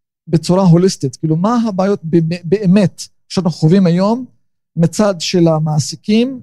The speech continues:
מצד של המועסקים, מצד יזמות, הנושא של התשתיות, הר-,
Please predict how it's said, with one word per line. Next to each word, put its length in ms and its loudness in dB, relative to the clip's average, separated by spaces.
מצד 300 -4
של 160 0
המועסקים, 840 -2
מצד 220 -2
יזמות, 680 0
הנושא 240 0
של 200 2
התשתיות, 720 -2
הר-, 120 0